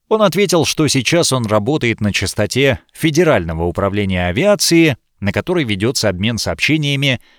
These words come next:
между самолетами и диспетчерскими. «Я с нетерпением прислушивался к радиообмену, надеясь узнать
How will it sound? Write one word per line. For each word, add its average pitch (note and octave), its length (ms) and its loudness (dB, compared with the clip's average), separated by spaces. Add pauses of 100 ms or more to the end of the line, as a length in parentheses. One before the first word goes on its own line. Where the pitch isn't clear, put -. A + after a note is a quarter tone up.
(120)
между D3+ 400 0
самолетами G#2 840 0
и G#2 320 -6
диспетчерскими. F#2+ 1080 -4 (1200)
«Я A2 180 -2
с B2 120 0
нетерпением C#3+ 720 2
прислушивался C3+ 920 0
к - 60 -8
радиообмену, C3+ 1040 2
надеясь C#3 480 2
узнать B2 500 0